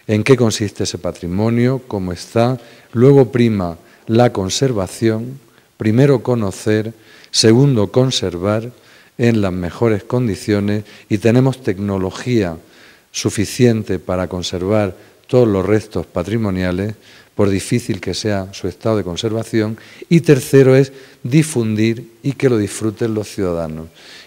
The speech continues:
En esas cuatro posiciones, todas tienen el mismo valor, aunque hay un orden jerárquico distinto. Primero, investigar y conocer, segundo, conservar,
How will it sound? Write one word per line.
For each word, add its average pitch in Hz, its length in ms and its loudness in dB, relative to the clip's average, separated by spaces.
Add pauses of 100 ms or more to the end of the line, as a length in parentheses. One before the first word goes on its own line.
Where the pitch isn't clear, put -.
En 110 100 -4
esas 123 340 2 (160)
cuatro 113 840 2 (640)
posiciones, 135 800 0 (360)
todas 123 400 2
tienen 110 500 0 (100)
el 101 120 -4
mismo 117 300 2
valor, 123 420 4 (280)
aunque 104 320 -4
hay 107 120 2
un 110 140 0
orden 110 280 -2
jerárquico 107 920 -4
distinto. 95 600 -6 (460)
Primero, 104 560 0
investigar 101 640 -2
y 95 40 -4
conocer, 143 600 -4 (280)
segundo, 104 460 -4
conservar, 101 640 -4